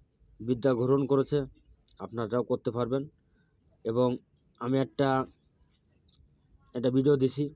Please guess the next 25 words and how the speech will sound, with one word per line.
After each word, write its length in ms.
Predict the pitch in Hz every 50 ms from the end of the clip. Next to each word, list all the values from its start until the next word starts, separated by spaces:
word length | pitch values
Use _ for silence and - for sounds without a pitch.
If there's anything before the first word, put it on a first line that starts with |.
| _ _ _ _ _ _ _ _
দেখেন 320 | - 110 113 120 - 139 131
আমার 160 | 127 127 123 - -
শিষ্য 160 | - 123 120 123
শপথরা 360 | 123 - 123 117 117 123 127 120
কাজ 160 | - 117 - _
করতেছে, 400 | - 110 - - 110 107 135 135 135 _ _ _ _ _
তাও 140 | - 107 117 113
শোনেন। 320 | - 123 120 123 127 123 - _ _ _ _ _ _ _ _ _ _ _ _ _ _ _ _ _ _ _ _ _ _ _ _ _ _ _ _ _ _ _ _ _ _ _ _ _ _ _ _ _ _ _
আল্লাহ 220 | - 117 123 127 127
হাফেজ, 240 | 131 131 156 156 156 - - - - - - - 101 104
ধন্যবাদ। 340 | 131 123 117 107 90 78 - - - - - _ _ _ _ _ _ _ _ _ -
আপনাদের 460 | 110 117 127 147 151 147 139 160 165 170 - - _ _ _ _ _ _ _ _
আজকে 240 | - 123 - - - 139 - -
পর্যন্ত 320 | 135 127 135 135 127 - 151 139 -
শেষ 120 | 143 147 - - 156
করলাম 260 | 143 147 151 160 180 170 165 _ _ _ - _ _ _ _ _ -
একশো 340 | 117 123 - - - - 156 147 -
চোদ্দো 240 | 147 135 131 120 135 123 127
নম্বর 220 | 127 127 127 139 135 - -
পৃষ্ঠায়, 420 | 113 110 - - - 90 82 - _ _ _ _ _ _ _ _ _ _ -
কিন্তু 260 | 147 143 143 - 185 185 180 - _ _ _ _ -
এপিঠ 320 | 135 151 143 165 175 - 170
ওপিঠ 300 | 170 156 160 180 180 - - _ _ -
অনেক 260 | 135 131 127 127 - 120
আছে, 220 | 113 - - -